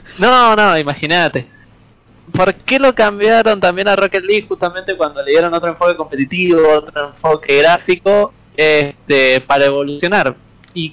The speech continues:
qué es lo que está haciendo Rocket League o Psyonix ahora? Otro paso a la evolución.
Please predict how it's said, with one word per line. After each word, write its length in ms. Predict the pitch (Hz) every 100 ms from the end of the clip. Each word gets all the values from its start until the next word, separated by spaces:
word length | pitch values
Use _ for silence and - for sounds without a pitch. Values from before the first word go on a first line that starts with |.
| -
qué 160 | 220
es 100 | 240
lo 140 | 226 202
que 80 | 175
está 280 | 151 202 202
haciendo 840 | - 208 208 196 190 185 175 165
Rocket 340 | 165 180 175 180
League 160 | 190
o 60 | 151
Psyonix 640 | - 120 131 165 180 165
ahora? 540 | 151 156 175 165 180 - _ _ _ _ _
Otro 360 | 190 226 220 208
paso 240 | 208 208
a 40 | 208
la 60 |
evolución. 580 | 185 156 143 - 185